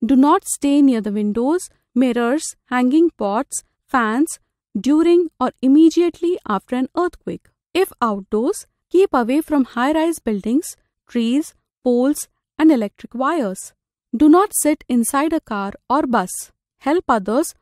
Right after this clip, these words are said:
according to their needs. Structure of the earth. The structure of the earth can be studied as: the earth's surface has hills, mountains, lakes, rivers, seas, oceans,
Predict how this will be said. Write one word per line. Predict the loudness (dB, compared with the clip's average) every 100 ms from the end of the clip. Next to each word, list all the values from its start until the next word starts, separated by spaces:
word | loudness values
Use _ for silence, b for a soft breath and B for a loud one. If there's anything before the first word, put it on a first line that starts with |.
| _
according | -6 -2 0 2 2
to | 0
their | 2
needs. | 2 0 -4 -10 -16 _ _ _ _ _
Structure | -6 -6 -6 -4 -2
of | -2
the | -4 -6
earth. | -8 -8 _ _ _ -4
The | -4
structure | -2 -4 -6 -4 -4
of | -4 -4
the | -8 -6
earth | -8 -8 -10 _ _ _
can | 0 0
be | 0
studied | -4 -6 -6 -6
as: | -6 -6 -10 _ _ _ _ _
the | -8 -6
earth's | -2 -2 -2 -6
surface | -6 -6 -4 -6 -6 -14
has | _ -6 -4
hills, | -4 -4 -4 -16 _ _ -2
mountains, | 0 2 2 2 2 0 _ _ -6
lakes, | -2 0 -2 -6 -16 -18 _ _
rivers, | -2 0 2 0 -2 -6 _ _
seas, | -8 -4 -2 -2 -4 _ _ _
oceans, | -2 -2 -2 -2 -2 -6